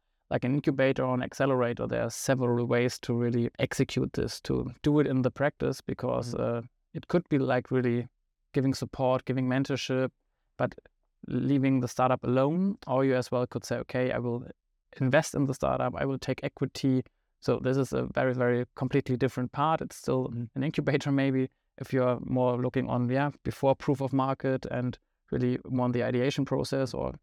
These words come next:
Speaker 1: could be, like, an accelerator if you're in the growth stage and accelerate your, your growth as a startup. But then the question is really, and this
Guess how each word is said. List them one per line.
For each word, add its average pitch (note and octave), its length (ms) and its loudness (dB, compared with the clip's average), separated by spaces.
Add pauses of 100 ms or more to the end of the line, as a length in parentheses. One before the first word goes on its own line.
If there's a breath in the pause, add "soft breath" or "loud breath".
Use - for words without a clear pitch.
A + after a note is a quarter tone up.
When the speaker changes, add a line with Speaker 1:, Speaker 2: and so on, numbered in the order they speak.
Speaker 1:
could C#3 120 -6
be, B2 140 0
like, A#2+ 220 -4
an B2+ 60 -2
accelerator C3 680 0
if - 160 -10
you're C3 140 -2
in B2+ 80 -2
the C3 80 0
growth C3+ 240 2
stage - 440 -4 (360)
and - 100 -2
accelerate B2+ 640 0
your, B2 240 0 (420)
your B2+ 120 0
growth C3 280 4
as B2 160 -4
a B2 60 -6
startup. D3 360 0 (320)
But B2 200 0
then C3+ 160 4
the C3+ 80 4
question B2+ 340 2
is A#2+ 120 -2
really, B2 340 2 (560)
and A#2+ 160 0
this B2+ 240 0